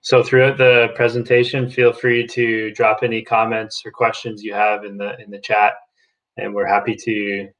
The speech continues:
to review them and, uh, take them up, uh, when, uh,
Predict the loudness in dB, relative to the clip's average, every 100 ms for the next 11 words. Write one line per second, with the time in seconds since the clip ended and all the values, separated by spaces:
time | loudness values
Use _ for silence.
0 | _ -6 -6 0 2 4 4 2 -2 -8
1 | -2 2 2 2 2 0 2 2 -2 -2
2 | -2 -2 0 0 0 _ -4 -4 -6 _
3 | -12 -12 -12 _ _ _ -20 _ _ _
4 | _ 0 4 4